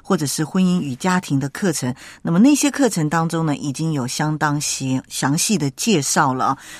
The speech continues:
所以我们不会再重复，啊，这些的课程内容。那么这一课呢，主要是教你如何的去做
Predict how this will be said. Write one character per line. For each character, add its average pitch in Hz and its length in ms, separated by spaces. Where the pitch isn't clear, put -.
所 269 120
以 269 40
我 226 40
们 160 140
不 151 160
会 175 160
再 143 240
重 131 300
复， 147 260
啊， 135 200
这 143 160
些 143 240
的 127 280
课 - 220
程 147 220
内 165 160
容。 123 180
那 175 100
么 170 80
这 311 140
一 269 80
课 240 160
呢， 190 160
主 131 220
要 151 160
是 139 160
教 180 280
你 156 200
如 214 220
何 175 180
的 156 160
去 - 180
做 139 300